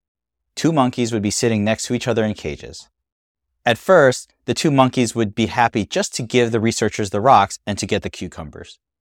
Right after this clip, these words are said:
But when one of the monkeys started receiving grapes instead of cucumber slices for the rocks, the cucumber monkey would get infuriated while staring at the grape monkey, and then throw the cucumber away, refuse to hand over any more rocks,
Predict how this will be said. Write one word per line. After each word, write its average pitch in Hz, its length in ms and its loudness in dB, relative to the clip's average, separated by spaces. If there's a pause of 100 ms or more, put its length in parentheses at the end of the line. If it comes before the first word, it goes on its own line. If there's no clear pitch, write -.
(760)
But 127 160 4
when 127 260 2
one 185 160 4
of 220 80 0
the 160 80 4
monkeys 117 420 0
started 113 300 2
receiving 107 500 -2
grapes 139 640 0
instead 113 240 -2
of 101 80 -6
cucumber 120 460 -2
slices 104 420 -2
for - 100 -8
the 98 120 -2
rocks, 98 460 0 (100)
the 131 100 0
cucumber 151 560 2
monkey 117 380 2
would 117 140 0
get 127 120 4
infuriated 127 1000 4 (180)
while 117 160 4
staring 151 540 2
at 135 100 0
the - 80 -6
grape 127 300 0
monkey, 101 500 -6 (400)
and 127 180 2
then 156 160 6
throw 202 460 0
the 180 80 2
cucumber 139 540 2
away, 117 480 4 (180)
refuse 190 460 0
to 175 100 4
hand 139 320 2
over 127 200 6
any 123 160 4
more 120 220 4
rocks, 107 460 4